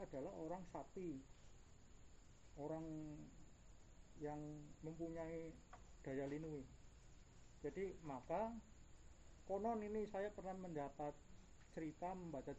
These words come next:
cerita. Jadi Syekh Madung Wali itu, ya namanya wali ya, tentu punya karomah.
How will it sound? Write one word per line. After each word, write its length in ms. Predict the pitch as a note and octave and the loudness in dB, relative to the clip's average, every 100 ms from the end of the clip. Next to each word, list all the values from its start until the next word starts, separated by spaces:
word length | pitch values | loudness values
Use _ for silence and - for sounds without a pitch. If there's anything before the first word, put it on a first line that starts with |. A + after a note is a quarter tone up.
| D3 | -2
cerita. 240 | C3+ F3+ - | -4 -4 -4
Jadi 320 | C3+ D#3 D#3+ - - - - - | -2 2 0 -2 -8 -8 -10 -2
Syekh 240 | - G3 | 4 4
Madung 320 | G3+ G#3 D#3+ E3 | 4 4 4 8
Wali 240 | E3 F3 | 8 8
itu, 240 | F3+ B3 A3 - - - - - | 6 4 4 0 0 0 -2 6
ya 80 | C3 | 6
namanya 400 | C#3 E3 E3+ E3+ | 8 4 4 8
wali 240 | F#3+ A3+ | 8 8
ya, 80 | D#3 | 8
tentu 320 | D3 E3 G#3 | 6 2 0
punya 240 | G#3 F#3 F3+ | 0 0 6
karomah. 400 | E3 E3+ G3+ | 6 6 4